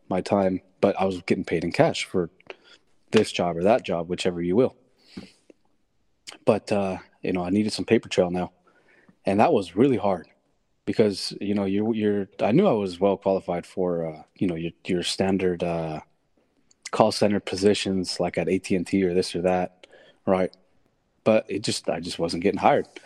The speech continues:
And people that I knew, you know, 'cause it's a small town, they were getting hired and they were way underqualified for what they got hired for,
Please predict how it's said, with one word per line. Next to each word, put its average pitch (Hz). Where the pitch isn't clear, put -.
And 107
people 117
that 101
I 98
knew, 110
you 104
know, 92
'cause 107
it's -
a -
small 90
town, 127
they 101
were 147
getting 98
hired 95
and 104
they 107
were 90
way 98
underqualified 117
for 107
what 107
they 107
got 104
hired 117
for, -